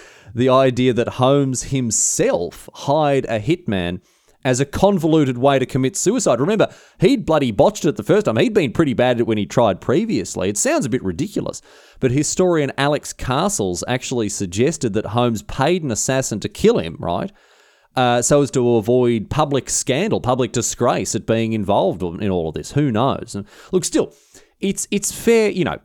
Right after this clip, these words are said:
regardless of all these, these theories, whatever it is, it is fair to assume that his death had something to do with the inquest and, uh, you know, his atten-, his intention to testify against Brady. That one isn't too hard to puzzle out. But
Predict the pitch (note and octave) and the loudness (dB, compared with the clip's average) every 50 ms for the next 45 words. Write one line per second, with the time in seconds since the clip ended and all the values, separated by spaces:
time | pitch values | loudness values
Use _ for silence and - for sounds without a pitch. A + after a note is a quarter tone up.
0 | - - _ D#2+ A#2+ B2 C#3+ D#3+ E3 D#3+ E3 G3 G3+ G3 A3+ A3 G#3+ F#3+ F3+ - | -18 -20 _ -12 -10 -8 -8 -8 -8 -6 -2 -2 0 0 2 0 2 0 0 0
1 | E3 C#3 C#3+ C#3 A#2 B2 A#2 G#2+ F#2+ F2 A2 G#2 F#2 - - A#2 G#2+ G2 F2+ G#2 | 2 2 2 2 2 2 0 0 0 0 -2 -2 -2 -2 -2 -2 -2 0 0 0
2 | G#2 G2 F2+ F#2+ F#2 F#2 - F#3 F#3+ A3+ G#3+ E3 - - - D#3+ C#3+ C3+ B2 A#2 | -2 0 0 -2 -4 -4 -2 -2 -2 -2 -2 -4 -4 0 2 4 4 4 4 2
3 | G#2+ G2+ - - - A#2+ G#2+ F#2+ F2 F2+ G2 G#2 G#2 F#2+ - A#2+ A2+ G#2 - - | 0 0 -2 0 0 0 0 0 -2 0 0 0 -2 0 0 0 0 0 -2 -2
4 | A#2+ A#2 A2+ F#2+ - - - - A#2+ A#2 - - A#2+ A2+ G2 G2 F2 G2 G2 F#2 | -2 -2 -2 -2 -2 -2 0 -2 -2 -4 -4 -4 -4 -4 -4 -4 -2 -2 0 0
5 | F2+ F2+ E2+ F2+ F2 F#2 F#2 F#2 F2 - G2+ B2 G3 G3+ - - A#2 A2+ A2 G#2+ | 0 -2 -4 -4 -4 -2 -4 -4 -2 -2 -2 -2 -2 -4 -4 -6 -4 -4 -4 -4
6 | A2 G2+ A2+ A#2 A#2 A2+ G2+ - - - - - - - - - - - D#3 D3 | -4 0 0 2 2 0 -2 -6 -16 -20 -20 -20 -20 -20 -20 -14 -4 0 2 2
7 | A#2+ A#2 B2+ B2 A#2 A2+ - - C#3 C3 B2+ B2 - C#3 C#3+ - A#2 G#2+ C#3 C3 | 4 2 2 0 0 -2 0 0 0 0 0 -2 -2 -2 -2 -2 -2 -2 -4 -4
8 | - - C#3+ C#3 C#3 C3 - A#2+ G2 - - - - A#2 G#2 - - G2+ - - | -2 0 0 0 0 0 -2 -4 -4 -4 -6 -4 -2 -2 -2 -2 -6 -8 -2 -2
9 | G2 F2+ E2+ E2+ E2+ D#2 F2+ E2+ E2+ E2 - _ - G#2 G2 F#2+ F#2+ G2+ A2 C3+ | 0 0 0 -2 -2 -4 -4 -4 -4 -8 -10 _ -2 0 0 2 0 0 0 0
10 | G#3 B3 - F#3 G3 G3+ F3 D3+ A2 B2 A2 - - B2 A2+ G2 F#2 F#2+ F2+ F2 | -2 -2 0 -2 0 0 0 0 -2 -4 -8 -6 -4 -2 -2 -2 -2 -2 -4 -4
11 | D#2+ - - - - G2+ F#2+ - F2+ E2 F#2 G2 E2+ - - _ _ F3 G3 C3 | -6 -8 -14 -6 -6 -4 -4 -4 -4 -2 -2 -2 -4 -6 -10 _ _ 0 0 0
12 | - - - | -6 -10 -18